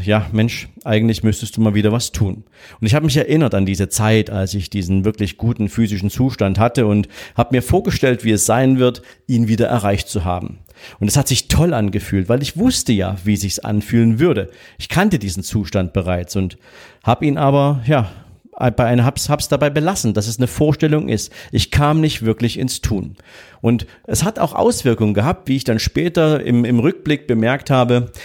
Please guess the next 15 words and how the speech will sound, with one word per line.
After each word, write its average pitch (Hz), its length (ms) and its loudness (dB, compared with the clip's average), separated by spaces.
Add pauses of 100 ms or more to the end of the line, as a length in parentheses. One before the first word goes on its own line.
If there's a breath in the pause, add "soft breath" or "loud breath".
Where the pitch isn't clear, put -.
auf 127 160 0
andere 151 320 2
Lebensbereiche. 95 840 -2
Ich 104 180 -6
bin 143 220 2
in 120 160 0
anderen 120 460 2
Themen 120 260 2
auch 156 240 0
nicht 123 140 -2
mehr 98 160 2
mit 98 160 0
derselben 104 420 2
Energie 104 500 0
vorgegangen, 107 720 0